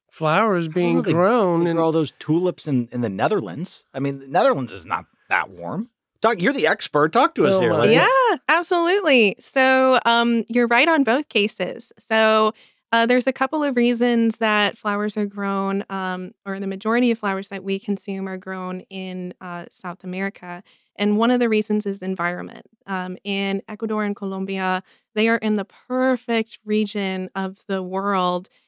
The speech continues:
Speaker 3: um, where they don't require as many environmental inputs in order to grow, like, pristine flowers. In addition, yes, some of the inputs, including labor,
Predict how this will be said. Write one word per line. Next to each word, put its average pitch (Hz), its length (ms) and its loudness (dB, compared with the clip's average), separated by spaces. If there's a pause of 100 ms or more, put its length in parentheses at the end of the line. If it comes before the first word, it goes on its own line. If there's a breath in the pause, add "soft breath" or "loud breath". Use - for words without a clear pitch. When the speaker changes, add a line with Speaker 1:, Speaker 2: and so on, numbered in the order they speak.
(120)
Speaker 3:
um, 196 320 0
where 202 240 -2
they 208 140 0
don't 240 180 2
require 202 520 -2
as 202 160 -4
many 208 260 0
environmental 190 800 -6
inputs 208 680 -6
in 208 100 2
order 208 220 0
to 208 180 -6
grow, 190 480 0 (360)
like, 180 220 -16
pristine 196 680 -4
flowers. - 800 -8 (560)
In 233 140 6
addition, 220 640 2
yes, 214 340 0
some 214 240 -2
of 208 100 0
the 208 120 0
inputs, 202 520 -2
including 214 560 0
labor, 185 520 -4